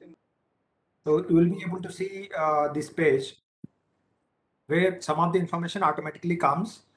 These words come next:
uh, like department and episode. And then, uh, we have to indicate whether the sick category is a,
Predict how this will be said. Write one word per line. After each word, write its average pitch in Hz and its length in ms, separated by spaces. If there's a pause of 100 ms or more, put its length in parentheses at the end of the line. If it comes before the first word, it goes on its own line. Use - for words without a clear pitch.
(360)
uh, 139 240
like 131 220
department 139 460
and 127 120
episode. 156 400 (420)
And 143 140
then, 180 280
uh, 160 300
we 151 140
have 147 160
to 160 100
indicate 185 440 (280)
whether 143 300
the 160 100
sick 175 260
category 160 680 (260)
is 147 160
a, 214 260